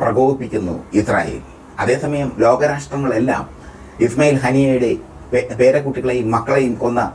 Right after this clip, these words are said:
ഇസ്രായേൽ നടപടിക്കെതിരെ രംഗത്ത് വന്നിരിക്കുന്നു. അവരെല്ലാം അതിനെ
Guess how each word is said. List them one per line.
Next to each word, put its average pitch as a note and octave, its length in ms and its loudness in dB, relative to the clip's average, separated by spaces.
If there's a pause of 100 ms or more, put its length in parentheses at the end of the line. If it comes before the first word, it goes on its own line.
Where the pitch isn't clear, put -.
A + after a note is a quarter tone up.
(120)
ഇസ്രായേൽ B2+ 520 2
നടപടിക്കെതിരെ A2+ 680 -2 (160)
രംഗത്ത് A2 480 2 (100)
വന്നിരിക്കുന്നു. F#2 560 0 (400)
അവരെല്ലാം B2+ 580 0 (140)
അതിനെ G#2 340 0